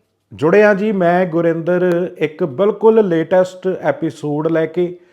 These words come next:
ਬਹੁਤ ਚੰਗੀ ਵੀਡੀਓ ਹੋਣ ਵਾਲੀ ਆ ਤੁਹਾਡੇ ਲਈ, ਇਹ ਵੀ ਬਹੁਤ ਲਾਹੇਵੰਦ ਹੋਣ ਵਾਲੀ ਆ, ਐਂਡ ਤੱਕ ਜ਼ਰੂਰ ਸੁਣ ਲਿਓ।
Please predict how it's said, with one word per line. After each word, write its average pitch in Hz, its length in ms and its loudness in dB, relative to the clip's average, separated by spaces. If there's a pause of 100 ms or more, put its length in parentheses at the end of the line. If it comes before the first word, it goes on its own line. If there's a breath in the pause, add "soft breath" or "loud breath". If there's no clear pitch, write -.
(420 soft breath)
ਬਹੁਤ 202 380 4 (600)
ਚੰਗੀ 185 320 0
ਵੀਡੀਓ 214 380 6
ਹੋਣ 190 180 2
ਵਾਲੀ 190 320 2
ਆ 202 80 4
ਤੁਹਾਡੇ 180 320 0
ਲਈ, 180 200 0
ਇਹ 180 60 2
ਵੀ 185 100 -4
ਬਹੁਤ 180 340 -2
ਲਾਹੇਵੰਦ 175 580 0
ਹੋਣ 170 240 -4
ਵਾਲੀ 165 320 0
ਆ, 180 80 2
ਐਂਡ 151 280 -2
ਤੱਕ 156 300 -8
ਜ਼ਰੂਰ 131 300 -10
ਸੁਣ 104 280 -16
ਲਿਓ। 117 160 -20